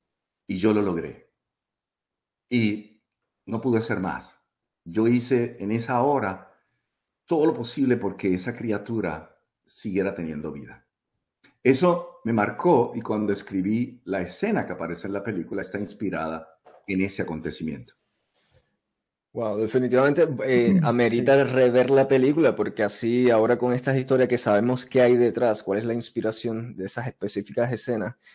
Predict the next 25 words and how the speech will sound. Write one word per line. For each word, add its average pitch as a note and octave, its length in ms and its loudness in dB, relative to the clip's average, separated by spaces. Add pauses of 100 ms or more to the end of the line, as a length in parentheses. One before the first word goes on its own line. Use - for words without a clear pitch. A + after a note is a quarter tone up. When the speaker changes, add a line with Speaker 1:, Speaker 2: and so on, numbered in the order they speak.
(140)
Speaker 2:
eh, G2 320 0
hace G#2+ 260 -4
más A2+ 260 -2
interesante G#2+ 560 -4
la G2+ 140 0
cosa. G#2+ 420 -6 (400)
No A#2+ 140 2
sé D3 140 2
si D#3 140 0
sea D3+ 160 6
igual C#3 260 6
de C3+ 80 6
divertido B2+ 640 2
porque F#2+ 440 -2
el, G#2 280 -2
con, G#2 340 -2
pensando A2 540 -2
en B2 200 2
el A#2 100 -2
elemento A2+ 420 0
de B2 100 4
tragedia, A#2+ 480 4
¿verdad? G#2+ 380 0
Speaker 1:
Sí, - 500 -6
Speaker 2:
Obviamente, G#2 520 2